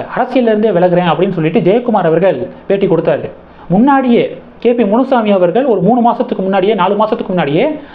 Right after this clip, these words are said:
அவர் வந்து ஒரு பேட்டி கொடுக்கும்போது, "கர சேவை செய்யுங்க"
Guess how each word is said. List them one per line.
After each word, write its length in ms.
அவர் 280
வந்து 180
ஒரு 100
பேட்டி 260
கொடுக்கும்போது, 720
"கர 240
சேவை 320
செய்யுங்க" 360